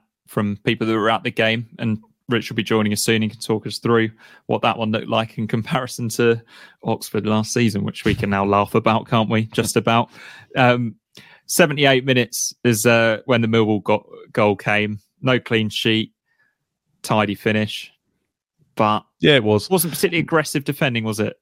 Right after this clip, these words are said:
Speaker 1: Bit
Speaker 2: No,
Speaker 1: passive.
Speaker 2: poor defending. I think, I think Davis switched off. I, I, I was trying to work out if it was Burgess's man or Davis's man. I mean, it's a good layoff from Nisbet, isn't it? He gets on his bike and then he gets into the box, and,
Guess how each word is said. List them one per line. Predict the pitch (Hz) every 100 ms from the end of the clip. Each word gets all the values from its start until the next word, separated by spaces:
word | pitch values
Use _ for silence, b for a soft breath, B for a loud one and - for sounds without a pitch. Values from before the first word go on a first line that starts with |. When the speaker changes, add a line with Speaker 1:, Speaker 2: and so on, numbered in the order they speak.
| _ _ _
Speaker 1:
Bit | - 156
Speaker 2:
No, | 156
Speaker 1:
passive. | 147 131
Speaker 2:
poor | 175
defending. | 147 - 143 127 123
I |
think, | 113 143 101
I | 107
think | 127 107
Davis | 110 104 95
switched | - 107 - -
off. | 117 101
I, | 104
I, | 104
I | -
was | 110
trying | - 131
to |
work | 107 104
out |
if | 98
it | 95
was | 90
Burgess's | 110 104 95 95
man | 90 92
or | 87
Davis's | 92 101 98 92
man. | 90 92
I |
mean, | 107
it's | 110 117
a |
good | 139 104
layoff | 98 95 -
from | 87
Nisbet, | 98 90 95 87
isn't | 92
it? | 87
He |
gets | 85 85 87
on |
his | 78
bike | - 82 82
and | 85
then |
he | 82
gets | 80 78 90
into | 82
the | 80
box, | 90 85 - -
and, | 82